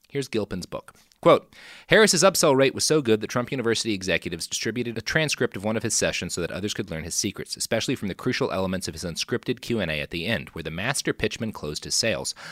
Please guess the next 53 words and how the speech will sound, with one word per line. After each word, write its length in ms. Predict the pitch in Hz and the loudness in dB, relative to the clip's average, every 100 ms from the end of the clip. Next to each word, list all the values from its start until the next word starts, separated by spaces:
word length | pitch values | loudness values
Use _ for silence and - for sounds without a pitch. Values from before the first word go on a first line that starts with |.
| - | -8
Among 200 | 98 156 | -2 2
the 80 | 196 | 6
highlights 360 | 160 160 147 139 | 8 8 6 2
of 60 | |
Harris's 400 | 117 131 123 107 | 2 2 2 -2
winning 240 | 92 120 156 | -4 -4 0
presentation 580 | 175 104 - 76 62 58 | 0 0 -2 -4 -4 -10
was 120 | 95 | -8
his 100 | 82 | -6
promise 400 | - 120 135 - | -2 0 0 -2
that 160 | 95 | -4
Trump, 320 | - 131 127 - | 0 0 0 -4
quote, 260 | - 147 - - - | 2 2 2 -6 0
'only 280 | 143 165 175 | 4 6 4
wants 260 | 147 151 - | 2 0 0
to 100 | 127 | 0
leave 220 | 135 143 | 2 2
a 20 | |
legacy. 540 | 131 135 123 - 64 - - | 2 2 2 0 -2 -10 -12
He 100 | - | -4
does 200 | 101 87 | -2 0
not 280 | 101 120 127 | 2 4 2
need 280 | 110 107 87 | 0 -2 -2
your 160 | 87 - | -4 -2
fifteen 400 | 104 - 107 87 | -4 -2 -6 -6
hundred 300 | 98 90 82 | -6 -4 -2
dollars. 420 | 80 78 - - 123 | -2 -2 -4 -8 -2
He 120 | 127 | 0
did 160 | 98 | 0
not 200 | 104 147 | 2 2
have 160 | 139 123 | 2 0
to 100 | 104 | 0
start 320 | - 123 123 | 2 4 2
this 220 | 117 - | 2 0
university. 600 | 107 98 98 101 - - - - | 0 0 0 0 -4 -8 -12 -10
He 140 | 98 | -8
does 280 | - 120 123 | 0 2 4
not 200 | 123 107 | 2 2
need 180 | 87 92 | -2 -4
the 60 | 92 | 0
money. 380 | 117 117 - - - | 2 2 0 -12 -10
He 100 | 104 | -8
does 300 | - 170 170 | 4 6 6
not 180 | 92 - | 2 0
get 120 | 101 | -2
a 40 | |
dime 300 | 104 113 151 | 4 6 6
of 80 | 82 | 2
it. 120 | - _ - _ | -4 _ -20 _
Does 140 | 104 101 | -2 2
everyone 320 | 147 185 180 | 4 4 2
understand 420 | 175 165 180 180 | 0 0 0 2
this? 200 | 202 - | 0 -2